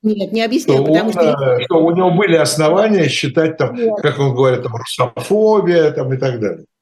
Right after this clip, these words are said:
Speaker 1: Всё было, всё было, но дальше ты, у тебя есть свободная воля.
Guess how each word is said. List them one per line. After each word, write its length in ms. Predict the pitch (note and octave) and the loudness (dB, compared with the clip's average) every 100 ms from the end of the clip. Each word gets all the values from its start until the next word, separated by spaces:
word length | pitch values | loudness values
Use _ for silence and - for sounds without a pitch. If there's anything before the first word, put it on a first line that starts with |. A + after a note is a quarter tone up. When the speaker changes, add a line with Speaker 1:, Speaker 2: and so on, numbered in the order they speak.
| _ | _
Speaker 1:
Всё 160 | E4 | -8
было, 260 | C#4 C#4+ A#3 | -2 -2 -2
всё 320 | - - D4 | -4 -2 -2
было, 400 | A3+ C4+ A#3 F3 | 0 0 0 0
но 140 | F3+ G3 | -2 0
дальше 400 | C4 F#4+ - A3+ | 0 -2 -4 -6
ты, 340 | G#3+ D4+ D4 - | 0 0 0 -6
у 80 | G#3 | -4
тебя 160 | B3+ | 0
есть 500 | D#4+ B3 B3+ - A3 | 0 -2 -6 -10 -12
свободная 580 | - A3 A3 A#3+ A#3+ A3+ | -4 -2 0 0 0 0
воля. 500 | G3 F3+ - D3 - | 0 -2 -4 -6 -12